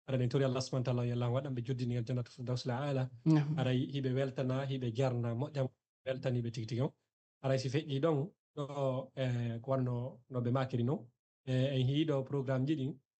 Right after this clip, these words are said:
Speaker 1: Eh, des fois, moƴƴugol ngol jikku, surtout menen wontirɓe ɓen ka leyɗe ka tawata hara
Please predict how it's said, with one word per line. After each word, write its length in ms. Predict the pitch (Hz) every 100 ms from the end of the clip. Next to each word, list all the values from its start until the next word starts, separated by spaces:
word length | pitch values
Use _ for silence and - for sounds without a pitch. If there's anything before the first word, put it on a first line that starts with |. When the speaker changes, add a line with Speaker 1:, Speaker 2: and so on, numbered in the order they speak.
| _ _ -
Speaker 1:
Eh, 520 | 135 131 131 131 135 - -
des 100 | 135
fois, 320 | 135 143 143
moƴƴugol 480 | 143 175 165 147 143
ngol 160 | 135
jikku, 240 | 123 165 131
surtout 320 | - 135 165
menen 200 | 156 147
wontirɓe 360 | 139 143 139 143
ɓen 200 | 131 127
ka 100 | 135
leyɗe 320 | 131 143 143
ka 120 | 127
tawata 260 | 131 139 131
hara 360 | 127 127 120